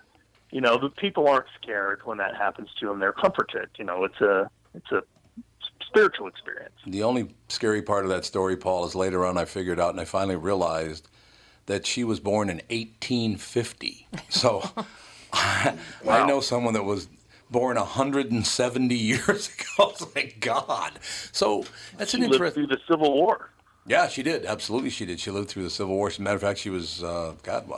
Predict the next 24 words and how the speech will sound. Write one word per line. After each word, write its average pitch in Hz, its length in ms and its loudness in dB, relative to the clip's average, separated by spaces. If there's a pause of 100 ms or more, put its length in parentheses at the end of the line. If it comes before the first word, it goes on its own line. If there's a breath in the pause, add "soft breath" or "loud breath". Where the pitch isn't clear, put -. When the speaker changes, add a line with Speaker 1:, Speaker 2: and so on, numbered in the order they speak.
Speaker 2:
how 92 80 -4
old 101 200 -2
would 90 140 -6
she - 120 -10
have 85 80 -10
been 90 160 -6
when 87 80 -6
the 85 80 -8
Civil 90 300 -4
War 113 120 -2
started? 80 360 -8
Like, 78 140 -8 (320)
ten 95 360 -8
or 82 200 -4
eleven 85 360 -4
years 82 180 -6
old, 87 220 -4
something 110 180 -10
like 104 140 -8
that? - 440 -10 (320)
Speaker 1:
Yeah, 135 200 4
right 110 220 6
around 110 240 0
there. 123 140 0